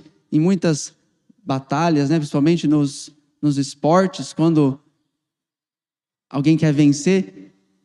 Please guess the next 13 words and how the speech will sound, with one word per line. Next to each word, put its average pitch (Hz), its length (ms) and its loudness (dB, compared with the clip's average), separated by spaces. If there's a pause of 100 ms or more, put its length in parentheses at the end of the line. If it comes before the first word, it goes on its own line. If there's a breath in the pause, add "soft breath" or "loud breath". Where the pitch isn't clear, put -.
(400)
fala, 147 640 -2
"Não, 165 460 -2
vamos 190 420 0 (520)
na 165 180 2
força 233 480 4
do 202 180 2
ódio." 135 640 4 (2750)
Não, 190 220 0
meus 156 220 4
irmãos, 127 420 0
conosco 180 540 0
essa 165 200 0
batalha, 151 640 0